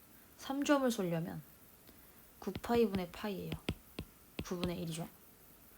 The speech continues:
그다음에 이 점을 쏠려면 구 파이 분의, 어,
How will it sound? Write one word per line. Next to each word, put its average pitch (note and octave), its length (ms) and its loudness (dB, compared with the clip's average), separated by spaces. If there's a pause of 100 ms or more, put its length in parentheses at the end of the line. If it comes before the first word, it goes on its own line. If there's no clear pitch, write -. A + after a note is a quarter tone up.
(500)
그다음에 F#3 280 0
이 G#3 180 0
점을 A3 260 6
쏠려면 F3 500 -2 (540)
구 - 140 -12 (100)
파이 F#3+ 300 0
분의, E3+ 320 -4 (1200)
어, D3+ 1040 -4